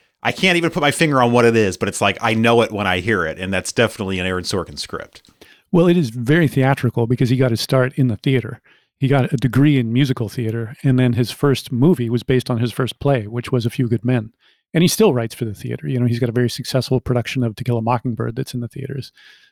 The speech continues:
Speaker 2: So, yeah, he very much comes from that tradition, which is interesting given how, so, how visual the movie is as well.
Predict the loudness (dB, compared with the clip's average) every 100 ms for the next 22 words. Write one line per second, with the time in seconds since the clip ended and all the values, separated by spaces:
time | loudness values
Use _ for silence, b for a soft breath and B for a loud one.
0 | -6 0 2 4 2 0 2 2 2 -2
1 | -4 -6 -6 -4 -4 -4 -2 0 0 -6
2 | -4 -2 2 2 2 2 2 0 0 0
3 | 0 0 -2 b b b _ _ -2 2
4 | 2 0 0 0 2 2 4 2 2 0
5 | 0 0 -2 -4 -4 0 0 -2